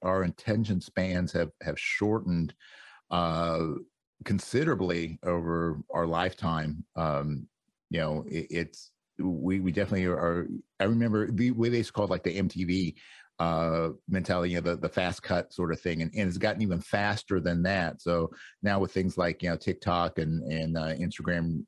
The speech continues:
uh, the, the stories and, and, uh, YouTube Reels and things like that.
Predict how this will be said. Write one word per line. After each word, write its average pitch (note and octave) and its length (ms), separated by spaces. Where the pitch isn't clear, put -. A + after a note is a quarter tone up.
uh, D#2 560
the, D2 400
the D#2 120
stories F2+ 580
and, E2 260
and, D#2+ 280
uh, D#2+ 200
YouTube E2 460
Reels F2 380
and D2+ 100
things E2+ 160
like E2+ 140
that. F2+ 220